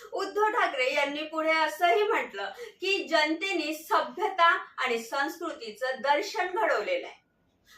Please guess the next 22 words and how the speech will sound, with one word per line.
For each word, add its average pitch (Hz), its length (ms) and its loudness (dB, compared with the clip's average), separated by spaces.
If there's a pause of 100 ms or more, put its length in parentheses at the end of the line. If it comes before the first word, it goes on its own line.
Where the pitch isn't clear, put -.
(100)
म्हणजेच 349 600 2
जनतेने 269 720 2
दिलेल्या 233 520 0
निकालांमुळे 240 1000 2 (280)
भाजपच्या 359 840 2
अरेरावीला 294 1080 4 (180)
उत्तर 381 520 4
दिलेलं 247 400 0
आहे. - 260 -10 (1500)
ठाकरे 415 520 4
गटाने 349 320 4
स्पष्टपणे 392 720 0
म्हटलंय 214 460 0
की 311 140 -6
भाजप 339 540 2 (220)
हा 320 240 8
मिठाला 349 560 0
आणि 294 260 2
शब्दाला 330 720 4
जागणारा 247 640 4
पक्ष - 400 -2
नाही. 285 340 -2